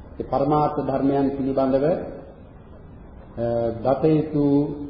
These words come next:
එක කරුණක් තමයි ඒවා ඇතිවීමට කලින් නොතිබීමක්, හේතුන් ප්‍රත්‍යයන්ගේ එකතු වීමෙන් ඇතිවීමක්,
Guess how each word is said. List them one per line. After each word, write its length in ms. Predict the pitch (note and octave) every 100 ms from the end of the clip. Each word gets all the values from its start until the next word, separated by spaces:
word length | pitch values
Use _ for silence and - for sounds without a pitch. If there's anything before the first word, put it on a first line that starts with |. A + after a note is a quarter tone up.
| D3 - - - - -
එක 120 | -
කරුණක් 460 | B2+ A#2+ A#2 A#2 -
තමයි 500 | - B2 B2 G2+ G2+ - - - - - - - - - - -
ඒවා 440 | C#3 D3+ D#3+ D#3+ F3 - - - - - - - G3+ C3 - - -
ඇතිවීමට 680 | A3+ - F3+ F#3 F#3 F#3 E3+ -
කලින් 400 | D3 D#3 E3 F3+ - - - - - - - - - - - -
නොතිබීමක්, 680 | A2 C#3 C3+ C#3+ C#3+ D#3 - - - - - - - - - - -
හේතුන් 540 | C#3 E3+ F3 F3+ F3+ F3+
ප්‍රත්‍යයන්ගේ 880 | D#3 D3+ - E3 D#3+ D#3+ D#3+ D#3+ F3
එකතු 300 | D3+ - C#3 D3
වීමෙන් 460 | D#3 D3+ D3+ D#3+ - - - - - - -
ඇතිවීමක්, 680 | C#3+ - C3+ A2+ G#2 -